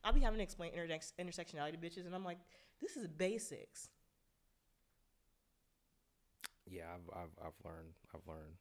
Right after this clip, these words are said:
Speaker 2: There's, there's,
Speaker 1: <laughs>
Speaker 2: but nah, I mean, like, like, nah, I definitely, I definitely understand what you're saying. I definitely understand what you're saying. I wish,
Speaker 1: Just like,
Speaker 2: I wish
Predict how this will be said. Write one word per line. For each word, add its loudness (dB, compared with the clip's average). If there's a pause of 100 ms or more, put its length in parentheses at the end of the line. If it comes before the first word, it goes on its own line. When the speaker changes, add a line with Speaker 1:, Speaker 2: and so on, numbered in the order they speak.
(320)
Speaker 2:
There's, -4
there's, -6 (140)
Speaker 1:
<laughs> -12
Speaker 2:
but 2
nah, 6
I 6
mean, 2
like, 2
like, -2
nah, 2
I 2
definitely, 0
I 0
definitely -2
understand -4
what -4
you're -8
saying. -6
I -8
definitely -6
understand -8
what -14
you're -8
saying. -10 (680)
I 6
wish, 6
Speaker 1:
Just 2
like, 2
Speaker 2:
I 10
wish 10